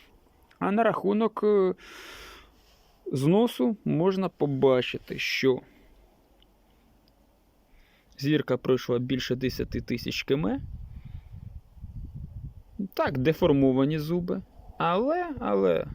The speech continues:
вони не зношені до нуля. Тобто можна кататися ще. І це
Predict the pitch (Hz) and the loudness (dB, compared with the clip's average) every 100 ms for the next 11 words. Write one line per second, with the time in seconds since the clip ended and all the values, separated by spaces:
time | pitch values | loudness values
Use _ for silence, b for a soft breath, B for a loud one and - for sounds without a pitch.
0 | - - - 143 220 294 285 240 160 151 | -12 -8 -4 0 2 2 4 4 4 4
1 | 202 269 320 - 214 190 175 139 160 214 | 4 4 2 0 2 2 0 0 0 2
2 | 214 208 202 131 - - - B B B | 2 4 4 2 0 -10 -18 B B B
3 | - - - 151 240 294 202 - 120 - | -8 -8 -2 0 2 2 0 0 0 0
4 | 180 147 - 127 - - - 147 - B | -2 -4 -2 -4 -2 -4 -6 -10 -18 B
5 | B B B B B B B B B _ | B B B B B B B B B _
6 | - 170 180 196 - _ - - - - | -4 0 2 0 -4 _ -20 -20 -20 -20
7 | - - 240 233 | -4 2 2 2